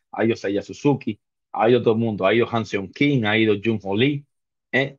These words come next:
Los asiáticos sí van, porque los asiáticos no tienen, ¿eh?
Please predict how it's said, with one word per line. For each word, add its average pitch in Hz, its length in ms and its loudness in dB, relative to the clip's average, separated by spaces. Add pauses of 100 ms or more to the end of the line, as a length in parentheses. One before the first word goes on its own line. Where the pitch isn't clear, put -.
Los 110 320 0
asiáticos 147 560 0
sí 117 140 2
van, 143 260 0
porque - 280 -2
los 104 220 0
asiáticos 127 460 0
no 117 280 0
tienen, 107 460 -2 (560)
¿eh? 113 220 -4